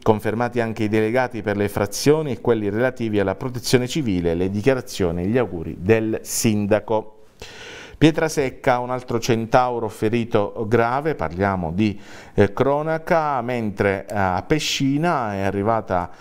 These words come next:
una lieta notizia: partorisce su un lettino a Pescina, ma mamma e figlia stanno bene.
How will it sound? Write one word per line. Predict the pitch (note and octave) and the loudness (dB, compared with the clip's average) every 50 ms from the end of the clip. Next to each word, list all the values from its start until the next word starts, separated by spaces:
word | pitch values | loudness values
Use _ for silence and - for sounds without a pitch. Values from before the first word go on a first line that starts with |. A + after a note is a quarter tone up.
| - - - - | -20 -20 -18 -6
una | - G#2 G2+ G2 F#2 F2+ F2+ F#2 | 0 2 2 4 2 2 0 0
lieta | G#2 C3+ E3+ D#3+ - B2+ | 0 2 0 2 0 -2
notizia: | B2 D3+ D#3 - A#2 D3 D3+ - - - F3 E3+ D3+ | -2 -2 -4 -4 -4 -4 -4 -4 -2 2 2 2 2
partorisce | - - G#2+ - - - A#2 A2+ C#3 C3 C3+ - - - A2 | 0 -2 -6 -6 -2 -2 0 0 0 0 -2 -2 -2 -4 -4
su | - - B2 | 0 0 0
un | A#2 A#2 A2+ A2+ | 2 2 0 0
lettino | A2+ A#2+ A#2 - - - - E3 D3+ A#2+ G#2 F#2+ F#2 E2 - - - | 0 0 0 -2 -4 -4 -2 0 0 0 0 -2 -2 -4 -4 -2 0
a | G#2 G#2+ F#2+ - - - - - - - - | 0 2 2 0 -4 -12 -18 -20 -20 -20 0
Pescina, | - E3+ E3 - - - - A#2 G#2+ G2 G#2+ B2 B2+ A2 F2 | 2 2 4 4 0 -4 -2 0 0 0 0 0 0 0 -2
ma | F2+ F2 | -2 -2
mamma | F2+ A#2 B2 A#2 A2+ G#2 G#2+ | -2 -2 -2 -2 -2 -4 -4
e | C3+ | -4
figlia | C3+ - - - D#2 C#2+ D2+ D#2+ F#2 G#2 - - | -6 -6 -6 -6 -6 -4 -2 0 0 0 0 -2
stanno | - - - - F#2+ D#2 D#2 E2 F2 F#2+ G2 G2+ - G2 | -6 -8 -2 0 0 0 0 0 -2 0 0 -2 -2 -4
bene. | G2+ G#2 F2+ F2+ A2+ G#2+ G2 G2 G2 G2+ G2+ G#2 G2+ - - | -6 -4 2 2 4 4 2 0 -2 -2 -2 -2 -4 -6 -10